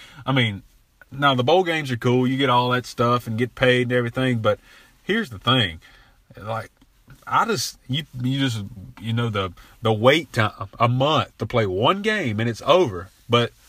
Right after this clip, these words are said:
with the F C S, you keep winning, you keep playing until the national championship. And like you said, Mike, I don't think Coach Conklin's gonna stop.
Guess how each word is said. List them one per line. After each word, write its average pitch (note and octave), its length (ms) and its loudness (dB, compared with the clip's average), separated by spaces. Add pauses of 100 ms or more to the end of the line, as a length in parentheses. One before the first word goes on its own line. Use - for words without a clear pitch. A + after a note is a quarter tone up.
(140)
with A#2 160 0
the C3 120 2
F F#3+ 100 2
C G3 240 -4
S, G#3+ 340 -6
you B2+ 160 -6
keep G#3+ 220 -6
winning, F3+ 420 -6
you F#3+ 80 -2
keep F3+ 240 -10
playing C3+ 460 -2
until A2 240 -4
the C3+ 80 -2
national C#3 380 -4
championship. G2 640 -6
And D#2+ 160 -12 (420)
like C3+ 200 0
you C#3 100 -2
said, C3+ 200 0
Mike, G2+ 280 -4 (720)
I B2+ 80 4
don't C3 120 2
think B2+ 220 0
Coach A#2+ 240 -2
Conklin's A#2+ 380 -2
gonna G#2 160 -2
stop. - 480 2